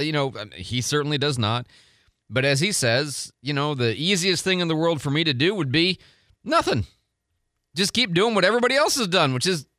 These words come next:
nothing." 'Cause telling people we gotta close this park 'cause it's not safe, nobody likes that. But what's the reason we gotta close this park 'cause it's not safe? 'Cause the park's not safe.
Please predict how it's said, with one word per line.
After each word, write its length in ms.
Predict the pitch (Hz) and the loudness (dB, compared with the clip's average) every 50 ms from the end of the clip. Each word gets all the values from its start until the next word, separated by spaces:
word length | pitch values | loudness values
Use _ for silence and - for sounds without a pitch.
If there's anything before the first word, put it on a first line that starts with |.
| _ _ _ | _ _ _
nothing." 460 | - 214 302 311 403 - 151 107 82 - _ _ _ _ _ _ _ _ _ _ _ _ _ _ _ _ - | 0 0 0 2 2 0 0 -2 -6 -12 _ _ _ _ _ _ _ _ _ _ _ _ _ _ _ _ 0
'Cause 340 | 196 196 196 180 156 131 | 2 4 4 4 2 2
telling 300 | - 185 196 214 220 208 | 2 2 2 2 2 0
people 260 | 160 208 202 - 196 180 | 0 -2 -2 -2 -2 -4
we 100 | 175 180 | -2 0
gotta 200 | 175 185 170 165 | 2 2 2 2
close 300 | - 185 190 190 170 151 | 0 0 0 0 2 0
this 180 | 170 170 151 | 0 -2 -2
park 300 | - - 180 202 220 208 | 0 0 0 0 0 0
'cause 180 | - 185 156 147 | 0 -2 0 0
it's 160 | 156 135 117 | -2 -2 0
not 180 | 156 156 156 - | 0 0 0 0
safe, 520 | - 208 254 294 277 226 175 - - _ _ _ _ _ _ _ _ _ _ _ | 0 -2 -2 -2 -4 -6 -12 -14 -20 _ _ _ _ _ _ _ _ _ _ _
nobody 320 | - 76 67 65 76 120 143 | -18 -16 -14 -8 -6 -4 -4
likes 260 | 113 85 82 - - | -4 -4 -6 -6 -8
that. 260 | 67 69 82 131 - - _ _ _ _ _ _ _ _ _ _ _ _ _ _ _ _ _ _ _ _ _ _ _ _ _ _ _ _ _ _ _ _ | -8 -6 -6 -6 -8 -12 _ _ _ _ _ _ _ _ _ _ _ _ _ _ _ _ _ _ _ _ _ _ _ _ _ _ _ _ _ _ _ _
But 120 | 175 180 | -2 0
what's 180 | 175 - 170 - | 0 0 -2 -2
the 100 | 190 185 | -4 -2
reason 220 | 202 208 175 180 | -2 -2 0 0
we 60 | 180 | 0
gotta 160 | 170 180 170 | 2 0 0
close 240 | - - 170 170 156 | 2 0 0 0 0
this 140 | 156 160 139 | 0 -2 -2
park 260 | - 131 131 135 131 | 0 0 0 0 -2
'cause 120 | - 139 135 | -4 -6 -6
it's 100 | 120 127 | -4 -2
not 160 | 143 147 143 | -2 -2 0
safe? 460 | - 233 269 240 - - - - _ _ _ _ _ _ _ _ _ _ _ _ _ - | 0 0 0 0 -2 -4 -6 -16 _ _ _ _ _ _ _ _ _ _ _ _ _ 0
'Cause 140 | 196 208 185 | 0 2 4
the 60 | 202 | 4
park's 260 | 226 262 254 202 175 | 4 4 4 4 4
not 180 | 269 262 240 - | 2 2 4 4
safe. 400 | 294 302 262 190 - - - | 4 4 4 2 0 -6 -16